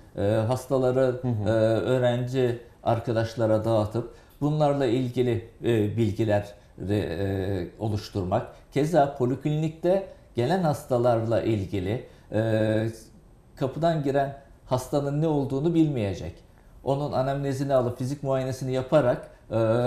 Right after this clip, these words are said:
Speaker 1: sanki bir aile hekimiymiş gibi, mezun olmuş gibi onunla ilgili, e, bir kendisine yorumda bulunacak. Bu yorumu da, e, biz hocalar, e, yönlendireceğiz. Doğru mu,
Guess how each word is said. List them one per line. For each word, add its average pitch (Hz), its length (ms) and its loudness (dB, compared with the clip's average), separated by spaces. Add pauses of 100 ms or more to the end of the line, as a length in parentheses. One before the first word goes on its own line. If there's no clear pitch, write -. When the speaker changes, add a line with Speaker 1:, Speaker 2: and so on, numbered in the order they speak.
(240)
Speaker 1:
sanki 143 540 -2
bir 131 100 0
aile 123 380 4
hekimiymiş 127 560 -4
gibi, 98 180 -4
mezun 120 360 -2
olmuş 131 400 -2
gibi 113 280 -2 (260)
onunla 156 320 2
ilgili, 120 640 0 (260)
e, 120 520 2 (1160)
bir 147 180 -2 (120)
kendisine 139 680 -2 (240)
yorumda 165 380 4 (540)
bulunacak. 110 640 0
Bu 165 100 4
yorumu 160 440 2
da, 151 240 2 (260)
e, 117 280 2
biz 165 160 2
hocalar, 113 520 0 (280)
e, 104 80 -2
yönlendireceğiz. 143 1200 0 (280)
Doğru 120 340 2
mu, 131 280 -2